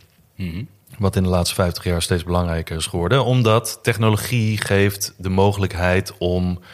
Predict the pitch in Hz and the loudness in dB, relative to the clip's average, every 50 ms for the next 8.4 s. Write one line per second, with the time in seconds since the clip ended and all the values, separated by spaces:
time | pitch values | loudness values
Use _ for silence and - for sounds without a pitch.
0 | - - - _ _ 104 101 92 98 - 104 - 104 - - 90 - 101 92 95 | -20 -20 -20 _ _ -2 -2 -2 0 -2 -2 -2 -2 -4 -6 -2 0 2 2 2
1 | - - 90 90 85 - 85 85 80 76 71 67 67 - - _ _ - 107 117 | 2 0 -2 -2 -2 -4 -8 -6 -6 -6 -8 -10 -14 -20 -20 _ _ -4 -4 -4
2 | 107 - - _ 113 104 104 104 104 101 95 - - - - - - - - - | -4 -6 -4 _ 2 4 4 4 4 2 0 -4 -10 -18 -20 -20 -20 -20 -20 -20
3 | - 62 87 85 78 101 107 110 104 98 - - 98 90 - 98 90 101 104 - | -18 -16 -16 -4 0 2 4 4 2 2 0 -2 -4 -2 -2 -2 -2 -2 -4 -2
4 | - 104 98 98 98 87 - - - _ - 80 87 87 - - - 85 85 85 | -4 -4 -2 -4 -4 -6 -10 -16 -20 _ -14 -10 -6 -6 -6 -4 -4 -2 -2 -2
5 | 82 85 78 80 82 82 78 82 90 90 95 95 95 98 98 - - - - - | -2 -4 -4 -4 -4 -4 -2 -2 0 0 2 2 2 0 0 -4 -4 -6 -10 -14
6 | - - - - - 95 87 - 95 95 92 85 98 95 95 95 - 95 - - | -20 -20 -20 -12 -10 -4 -2 0 0 0 0 2 2 2 2 2 0 -4 -4 -2
7 | 98 92 90 90 90 87 - - 87 87 85 85 85 - - 110 - 98 95 90 | 0 0 0 0 -2 -4 -4 -6 -4 -4 -2 -2 -2 -2 -2 -4 -2 0 0 0
8 | 90 - - 104 98 98 98 101 | 0 -2 -2 -2 -2 -2 -2 -4